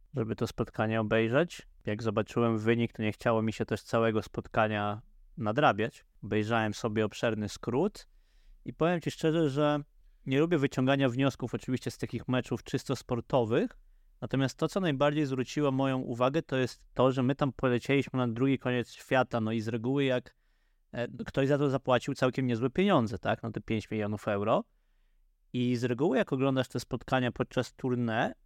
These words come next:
no to masz wrażenie, że tam jest bardzo trudno o bilety, nie? Że te stadiony są pełne,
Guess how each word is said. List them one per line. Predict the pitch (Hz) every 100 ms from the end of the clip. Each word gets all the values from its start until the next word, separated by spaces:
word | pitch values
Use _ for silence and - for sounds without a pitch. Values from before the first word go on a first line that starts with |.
| -
no | 120 127
to | 131
masz | 135 143
wrażenie, | 143 131 127 147
że | 135
tam | 135 131
jest | 135
bardzo | 120 135 127 123 135 135 - _ -
trudno | 123 135 139
o |
bilety, | 127 139 143 120 -
nie? | 90 101
Że | 131
te | 120 117
stadiony | - 113 120 123
są | - 123
pełne, | - 131 104 85